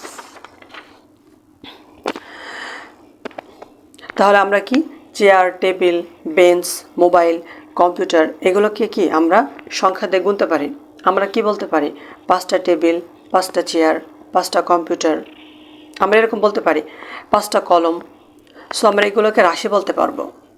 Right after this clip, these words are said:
কিন্তু অপরদিকে দুঃখ, কষ্ট,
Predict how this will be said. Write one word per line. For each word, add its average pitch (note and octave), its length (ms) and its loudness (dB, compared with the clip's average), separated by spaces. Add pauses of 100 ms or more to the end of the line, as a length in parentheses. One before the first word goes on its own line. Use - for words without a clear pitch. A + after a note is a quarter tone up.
(1600)
কিন্তু A#3 280 0 (760)
অপরদিকে G3+ 560 2 (320)
দুঃখ, G#3 340 2 (280)
কষ্ট, F#3 360 -2